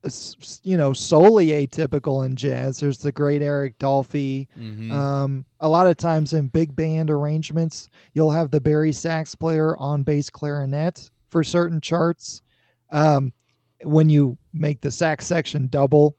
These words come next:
Speaker 1: on a different instrument, sometimes you want that timbre and overall texture to a, to a certain big band arrangement. So you'll, you'll see it every once in a while. It's not completely uncommon,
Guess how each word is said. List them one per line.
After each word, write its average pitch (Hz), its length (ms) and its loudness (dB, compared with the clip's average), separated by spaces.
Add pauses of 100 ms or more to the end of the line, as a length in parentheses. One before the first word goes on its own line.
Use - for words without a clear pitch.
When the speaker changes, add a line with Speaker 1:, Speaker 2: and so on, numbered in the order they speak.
Speaker 1:
on 143 160 0
a 127 100 0
different 135 320 2
instrument, 139 500 -2
sometimes 147 520 0
you 139 100 4
want 135 200 0
that 131 220 -2
timbre 139 520 2 (420)
and 143 120 0
overall 135 420 4
texture 143 580 0 (340)
to 151 200 4
a, 143 200 2
to 147 200 -2
a 143 40 2
certain 147 320 -2
big 151 180 0
band 156 240 2
arrangement. 156 500 0 (320)
So 170 440 10
you'll, 262 180 10
you'll 226 220 8
see 254 220 2
it 226 80 8
every 175 240 4
once 170 380 2
in 226 60 -4
a 208 60 0
while. 185 420 0 (440)
It's 156 180 -4
not 151 160 2
completely 185 560 2
uncommon, 143 580 -2